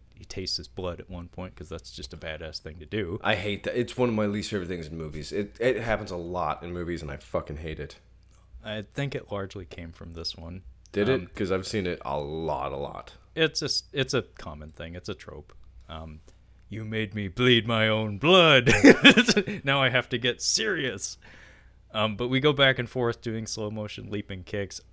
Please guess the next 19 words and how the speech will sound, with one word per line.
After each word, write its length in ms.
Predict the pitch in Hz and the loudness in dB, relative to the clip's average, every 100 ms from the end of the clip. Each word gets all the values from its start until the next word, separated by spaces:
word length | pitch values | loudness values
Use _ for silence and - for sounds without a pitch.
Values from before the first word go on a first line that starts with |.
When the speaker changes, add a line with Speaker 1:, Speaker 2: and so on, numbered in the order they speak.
| - | -6
Speaker 1:
Han 340 | 139 131 117 | 0 0 0
eats 300 | 120 110 - - | -2 -2 -4 -10
one 280 | - 101 98 | -10 -6 -6
to 100 | 87 | -8
the 140 | 92 76 | -12 -12
fucking 460 | - - - 85 | -12 -10 -8 -10
face. 640 | - - 90 80 87 - - | -10 -8 -8 -8 -12 -12 -4
<laughs> 240 | - - | 0 6
It's 220 | - 156 - | 6 4 2
pretty 260 | 143 127 | -2 -2
great. 460 | 104 95 104 113 - 220 262 202 - - | -2 -4 -2 -2 -6 -12 -8 -8 -10 -4
Um, 360 | 117 127 123 - - - - - - - - | 2 2 2 -6 -18 -20 -20 -20 -20 -20 -18
and 140 | - 127 | -8 -6
then 140 | 151 | -4
we 100 | 156 | -4
get 180 | 151 170 | -6 -8
this 220 | 208 196 | -6 -2
hilarious 580 | 175 160 160 170 165 160 | 2 4 4 2 2 -2
shot 360 | - 117 95 | -6 -8 -10